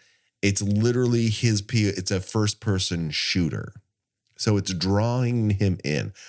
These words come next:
I understand the concept of what the movie's trying to do, but also it's such terrible animation,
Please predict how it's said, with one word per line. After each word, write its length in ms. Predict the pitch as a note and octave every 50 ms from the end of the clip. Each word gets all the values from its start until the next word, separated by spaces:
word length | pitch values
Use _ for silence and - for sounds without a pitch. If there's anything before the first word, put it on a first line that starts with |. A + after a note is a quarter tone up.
| - - -
I 180 | - C#3+ E3+
understand 680 | - - G3 A#3 C4 D#4+ F#4 - - - F#3 F3+ F3 E3
the 60 | C#3+ A#2
concept 600 | - - - A#2 G#2+ G2+ G2 F#2 - F#2+ F#2 -
of 120 | D#2 C#2
what 220 | D#2 F2 F2 E2 -
the 60 | E2
movie's 300 | F2 F2 D2+ D2+ C#2+ -
trying 520 | - - - G2 F#2 F2+ F2+ F2+ E2 C#2+
to 80 | C2 C2+
do, 240 | - A#1 - - - - - - - - - _ -
but 160 | - A2 G#2
also 560 | D#2+ A2 B2 C#3+ E3+ D#3+ - - D#2+ C#2+ - _ _ - _ _
it's 220 | - A#2+ A2+ A2+ -
such 400 | - - C#3+ D3+ - - - -
terrible 640 | - - - C#3+ C3+ D3 D3+ D3+ D3 D3 C#3 - -
animation, 640 | A#2 A#2+ A#2 G#2+ G#2 G#2 G2+ G#2 G#2 - F#2 D#2+